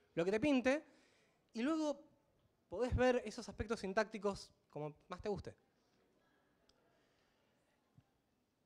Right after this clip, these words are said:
Pasemos esto más bien rápido para no irnos mucho con el tiempo, pero la, ba-, básicamente,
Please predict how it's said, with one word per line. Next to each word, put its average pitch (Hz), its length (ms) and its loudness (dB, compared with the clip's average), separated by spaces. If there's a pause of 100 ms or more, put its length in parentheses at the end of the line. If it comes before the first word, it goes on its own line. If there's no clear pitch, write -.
(320)
Pasemos 254 360 -6
esto 240 360 -2
más 220 160 -8
bien 220 140 -6
rápido 226 340 -4
para 175 160 -4
no 196 140 -6
irnos 196 220 -8
mucho 220 180 -10
con 220 80 -6
el 233 80 -6
tiempo, 285 240 -2
pero 185 300 -2
la, 180 600 0 (240)
ba-, 214 240 -2
básicamente, 247 640 2